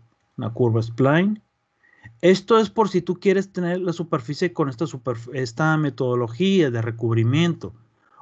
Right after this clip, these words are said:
Ahorita vamos a ver la otra que sería por, a, a partir de parches o de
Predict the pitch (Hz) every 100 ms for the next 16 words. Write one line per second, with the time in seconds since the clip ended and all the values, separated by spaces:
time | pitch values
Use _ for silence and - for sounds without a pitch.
0 | - 123 123 165 160 170 160 160 147 143
1 | 170 165 143 117 120 123 127 151 170 156
2 | - 135 127 120 117 110 117 120 117 123
3 | 117 123 117 117 131 131 - 101 - -
4 | - 107 104 98 - - - 113